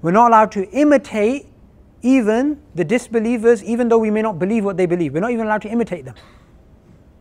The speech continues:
in a particular thing. So I'm not talking about, like, trousers and shirts, 'cause that's, like, universal thing.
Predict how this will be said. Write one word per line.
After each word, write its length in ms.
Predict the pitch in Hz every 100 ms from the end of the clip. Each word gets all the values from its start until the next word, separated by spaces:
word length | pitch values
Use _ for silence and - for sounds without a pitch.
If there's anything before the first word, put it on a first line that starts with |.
| - - _ 214
in 100 | 208
a 60 |
particular 420 | - 214 202 202
thing. 220 | 165 160 127
So 120 | 180
I'm 140 | 170
not 220 | 220 240
talking 160 | 233 220
about, 160 | 208 185
like, 120 | 160
trousers 420 | 196 190 170 160
and 80 | 156
shirts, 340 | 208 156 -
'cause 100 | -
that's, 180 | 147 -
like, 120 | 156
universal 500 | 160 156 175 180 156
thing. 260 | 131 147